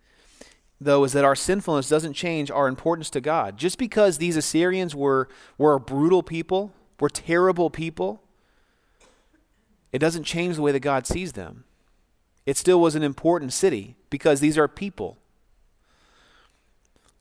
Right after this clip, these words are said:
John three says this about God's importance and how, how he, he, uh, prioritizes people.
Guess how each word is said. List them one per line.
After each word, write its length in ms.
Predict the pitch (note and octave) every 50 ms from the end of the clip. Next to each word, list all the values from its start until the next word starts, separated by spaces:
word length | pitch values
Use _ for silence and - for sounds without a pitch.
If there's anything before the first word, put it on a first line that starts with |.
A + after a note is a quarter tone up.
| _ _
John 300 | - B2+ D#3 D#3 E3 E3
three 240 | D#3+ - D#3+ F3+ F#3+
says 280 | F3 - F3 D3+ C#3+ C3
this 360 | F3+ F#3 E3 D3+ - - - _ _ _ _ _ _ _ _ _ -
about 300 | B2 C#3+ C#3+ C#3+ C3+ B2+
God's 280 | D3 D3 C#3+ C#3+ C#3
importance 540 | C#3 B2+ B2 - C#3+ C#3 C3 B2 B2 - - _ _ _ -
and 140 | C3+ C3
how, 240 | C3 C#3+ D3 C#3+ - -
how 240 | - - D#3 D3 C#3+
he, 220 | C3 D#3 D3+ D3+
he, 380 | - - - E3 D#3 D3 C#3+ C3+
uh, 160 | A#2+ A2+ A2
prioritizes 960 | - - - D3+ C#3+ D3 D#3 D#3 D#3 D3 - D#3 C3+ C3 B2+ C3 B2 - -
people. 460 | - D3+ C#3+ C3+ - A2 A2+ - _